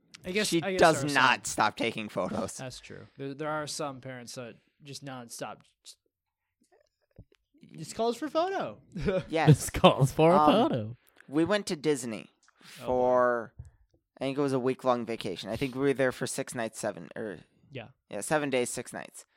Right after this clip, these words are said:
Speaker 2: Um,
Speaker 3: Dang.
Speaker 2: and over those seven days,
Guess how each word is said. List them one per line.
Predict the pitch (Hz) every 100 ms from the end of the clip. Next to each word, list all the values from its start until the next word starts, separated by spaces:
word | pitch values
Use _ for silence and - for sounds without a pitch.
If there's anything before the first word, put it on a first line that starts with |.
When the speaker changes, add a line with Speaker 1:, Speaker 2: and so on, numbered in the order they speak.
| _ _ _ _ -
Speaker 2:
Um, | 120 117 110 98 _ _ _
Speaker 3:
Dang. | 120 101 92 - - _ _ _ - _ _ _
Speaker 2:
and | - 175 -
over | 214 294 262 175
those | 143 135 131 - -
seven | - - 131 143 156
days, | 107 95 120 - -